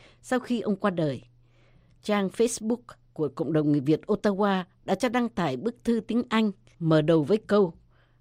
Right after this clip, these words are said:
"Đã đến lúc tôi phải nói lời từ biệt các bạn. Trong những giây phút tôi còn hiện hữu nơi đây, tôi xin chia sẻ cùng các bạn những cảm nghĩ cuối cùng của mình."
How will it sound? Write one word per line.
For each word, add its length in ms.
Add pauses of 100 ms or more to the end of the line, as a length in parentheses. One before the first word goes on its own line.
(120)
"Đã 140
đến 200
lúc 160 (180)
tôi 100
phải 140
nói 240
lời 320
từ 140
biệt 280
các 140
bạn. 220 (880)
Trong 280
những 140
giây 240
phút 160 (120)
tôi 120
còn 240
hiện 280
hữu 180
nơi 240
đây, 260 (380)
tôi 120
xin 180
chia 240
sẻ 240
cùng 200
các 220
bạn 260 (300)
những 220
cảm 320
nghĩ 260
cuối 200
cùng 220
của 140
mình." 260